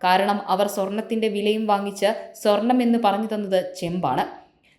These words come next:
കനം കുറഞ്ഞ മാലയൊക്കെ കിട്ടുമെന്ന് പറഞ്ഞതുകൊണ്ട് പോയതാണ്. പറ്റിക്കപ്പെട്ടു എന്ന് മനസ്സിലായി. പിന്നെ അവിടേക്ക് പോയിട്ടില്ല.'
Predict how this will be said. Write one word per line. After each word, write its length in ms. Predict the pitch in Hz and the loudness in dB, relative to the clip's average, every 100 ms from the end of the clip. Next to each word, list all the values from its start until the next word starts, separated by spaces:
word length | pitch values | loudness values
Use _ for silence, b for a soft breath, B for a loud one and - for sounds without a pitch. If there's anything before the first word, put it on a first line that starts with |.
| _ 277 | _ 6
കനം 280 | 269 294 | 6 6
കുറഞ്ഞ 260 | 320 320 311 | 4 4 6
മാലയൊക്കെ 540 | 294 277 277 285 277 262 | 6 6 6 2 0 -4
കിട്ടുമെന്ന് 400 | 240 269 269 262 247 | -2 0 2 2 2
പറഞ്ഞതുകൊണ്ട് 500 | 226 240 254 233 196 | 2 2 2 2 0
പോയതാണ്. 520 | 165 160 156 147 151 - - | -2 0 -2 -4 -6 -10 4
പറ്റിക്കപ്പെട്ടു 580 | 254 247 302 339 311 294 | 4 4 0 0 2 4
എന്ന് 180 | 247 196 | 4 4
മനസ്സിലായി. 500 | 156 165 147 139 170 - - _ - - | -2 -4 -4 -4 -4 -8 -18 _ -8 2
പിന്നെ 480 | 226 240 262 240 - | 4 4 4 0 -2
അവിടേക്ക് 420 | 190 214 233 233 | -2 2 0 0
പോയിട്ടില്ല.' 680 | 175 175 175 131 180 - | 0 0 0 0 0 0